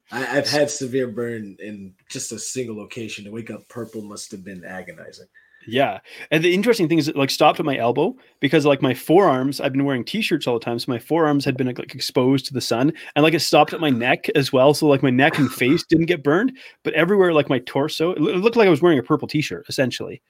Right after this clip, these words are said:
Speaker 1: Oh, wow.
Speaker 2: And, uh, and then of course it starts to blister. So we flew from, like, Cancun to New York, and we're hanging out in New York for a bit. And I had to, I had to, like, uh, stuff tissues up my sleeves of my shirt and put rubber bands around it 'cause these blisters are weeping now.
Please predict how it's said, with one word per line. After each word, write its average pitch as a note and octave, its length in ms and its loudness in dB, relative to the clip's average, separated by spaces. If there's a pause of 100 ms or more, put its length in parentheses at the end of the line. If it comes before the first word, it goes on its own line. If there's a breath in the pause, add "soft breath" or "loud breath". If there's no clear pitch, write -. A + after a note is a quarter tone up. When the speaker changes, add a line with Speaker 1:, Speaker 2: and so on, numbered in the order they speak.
(340)
Speaker 1:
Oh, G#2 100 -20
wow. G2+ 100 -20
Speaker 2:
And, B2+ 440 2
uh, A#2+ 200 2 (480 soft breath)
and E3 100 4
then G#3+ 60 4
of G#3 80 0
course D#3+ 200 2
it - 60 -12
starts - 240 -2
to - 80 -6
blister. C#3+ 540 -2 (260 soft breath)
So D3+ 160 0
we D#3 100 6
flew F#3+ 220 2
from, D3+ 200 -2
like, C3 260 0
Cancun C#3 640 2
to C3 280 0
New C3+ 120 2
York, B2 440 0 (180)
and C3 160 0
we're C3 100 0
hanging C#3+ 200 2
out C#3 100 -2
in A#2+ 60 -6
New - 80 -2
York D#3 160 2
for B2 100 -2
a G#2+ 40 0
bit. A2 260 -4 (460 soft breath)
And D#3 100 4
I E3+ 40 4
had F#3+ 240 2
to, D3+ 360 6
I C#3 80 -6
had F#3 140 2
to, G3 80 0
like, C3+ 400 2 (520)
uh, B2+ 260 -2
stuff - 560 2 (320)
tissues F3 540 -2
up D#3+ 180 0
my D#3+ 100 -4
sleeves D#3 460 0
of D#3 60 2
my C3 100 0
shirt - 280 -4
and D#3 100 -8
put F3 100 -6
rubber D3 300 2
bands C3+ 340 0
around B2+ 320 -2
it C3+ 100 -6
'cause C3+ 140 -2
these C3 120 -2
blisters D#3 420 -2
are A#2 80 0
weeping C3 460 0
now. A2 300 -6